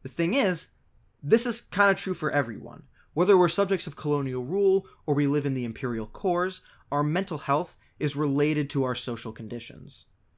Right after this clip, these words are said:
We all suffer, though on different levels, under systems that require us to act in a specific way and punish deviation, and this is bad for our mental health.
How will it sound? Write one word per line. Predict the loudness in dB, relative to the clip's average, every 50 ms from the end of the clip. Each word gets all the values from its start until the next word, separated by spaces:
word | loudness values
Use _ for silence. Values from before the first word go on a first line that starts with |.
| _ _ _ _ _
We | -4 -4 -4 -4 -4 _
all | -2 0 2 2 2 0
suffer, | -2 -2 0 0 0 0 -2 -6 -6 -6 -8 -10 -14 _ _ _ _ _ _ _ _ _
though | -10 -4 0 2 4 4 2
on | 2 0 -2 -2
different | -4 -4 -6 -6 -6 -4
levels, | -2 -4 -4 -4 -6 -8 -8 -10 -12 -16 -18 _ _ _ _ _ _ _ _ _ -2
under | 0 0 2 2 0 0
systems | 2 0 -2 -2 -2 -2 -4 -4 -2 -2
that | -4 -4 -4
require | -6 -8 -6 -2 0 0 2 0 0 -2
us | -4 -6 -8
to | -8 -8 -4 -2
act | -2 -2 -2 -2 -4 -6
in | -6
a | -6
specific | -6 -10 -10 -10 -10 -8 -8 -8 -8 -8
way | -6 -4 -4 -2 -2 -2 -2 -4 -6 -8 _ _ -8
and | -8 -8 -8
punish | -8 -8 -6 -6 -6 -6 -6
deviation, | -4 -4 -4 -2 -4 -4 -4 -4 -6 -6 -8 -10 -10 -10 -12 -16 _ -20 _ _ _
and | -2 -2 0
this | -2 -2 -4
is | -6 -4
bad | -2 0 0 -2
for | -2 -4 -4
our | -4 -4
mental | -4 -6 -6 -8 -10
health. | -10 -8 -8 -10 -10 -12 -16 _ _